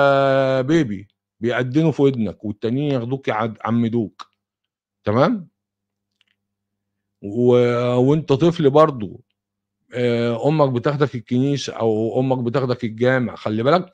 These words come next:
والطفل ما بيتهيألكش إن هو مش واعي، الكلام ده بيتبرمج يا باشا في عقله الباطن. الكلام ده بيتبرمج في عقله الباطن، بيبتدي يتعود على أصوات الصلاة وأصوات الدعاء وأصوات مش عارف إيه وأصوات مش عارف إيه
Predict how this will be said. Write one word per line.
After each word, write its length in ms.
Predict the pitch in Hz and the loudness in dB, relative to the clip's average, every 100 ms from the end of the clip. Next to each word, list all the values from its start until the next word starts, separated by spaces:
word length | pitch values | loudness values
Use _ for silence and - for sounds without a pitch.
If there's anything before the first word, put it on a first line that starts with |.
| - _ _ | -20 _ _
والطفل 460 | 107 110 180 185 180 | -2 4 6 6 4
ما 140 | 143 | 4
بيتهيألكش 540 | 131 120 127 123 165 - | 2 4 2 2 0 0
إن 80 | 135 | 2
هو 140 | 160 | 2
مش 220 | 147 - | 2 2
واعي، 260 | 135 160 139 | 4 6 4
الكلام 380 | - 123 135 160 | 2 0 0 2
ده 80 | |
بيتبرمج 580 | 147 131 110 143 151 139 - | 4 4 6 4 4 2 2
يا 200 | 113 110 | 2 2
باشا 260 | 127 139 | 0 0
في 120 | - 131 | 0 2
عقله 220 | 139 127 | 2 0
الباطن. 440 | 110 117 131 - - _ _ _ _ _ _ _ | 0 2 0 -2 -20 _ _ _ _ _ _ _
الكلام 300 | _ 113 139 | _ 0 2
ده 100 | 139 | 2
بيتبرمج 580 | 120 107 101 139 135 113 | 0 0 2 2 0 -2
في 100 | - | -2
عقله 300 | 101 127 110 | -2 0 -2
الباطن، 520 | 98 101 131 123 101 | -4 -4 -4 -6 -8
بيبتدي 360 | 95 - 131 131 | -8 -6 -4 -2
يتعود 400 | 120 117 131 123 | -2 2 2 2
على 160 | 110 104 | 2 0
أصوات 380 | 104 - 123 | -2 -2 -4
الصلاة 480 | 113 - 120 123 127 | -4 -6 0 4 4
وأصوات 640 | 127 117 101 - - 113 120 | 4 2 -6 -8 -6 -4 -4
الدعاء 440 | 104 98 101 127 | -6 -6 -4 -2
وأصوات 420 | 127 101 - 113 - | -2 -6 -8 -10 -10
مش 100 | - | -14
عارف 180 | - | -12
إيه 80 | 113 | -8
وأصوات 380 | 127 - - 107 | -8 -8 -10 -12
مش 120 | - | -14
عارف 180 | - - | -20 -12
إيه 180 | 120 147 | -10 -10